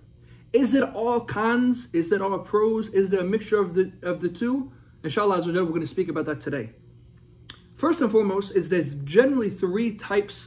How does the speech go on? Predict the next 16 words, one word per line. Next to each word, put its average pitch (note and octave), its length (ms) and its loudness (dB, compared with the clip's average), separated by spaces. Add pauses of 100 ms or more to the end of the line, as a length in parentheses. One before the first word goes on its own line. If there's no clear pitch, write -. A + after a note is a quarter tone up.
of D#3 100 -6
trucking. - 440 -6 (420)
Generally A#3+ 400 2
three G3 400 -4
types - 300 -8
of D3 80 -8
trucking, D3+ 340 -6
where D#3+ 140 0
there's C#3 200 0
local, A3+ 640 0 (260)
regional, A#3+ 680 0 (220)
and F#3 120 -2
then F3+ 60 -2
cross - 260 -4
country. C3+ 440 -8 (500)
Local, A#3 720 2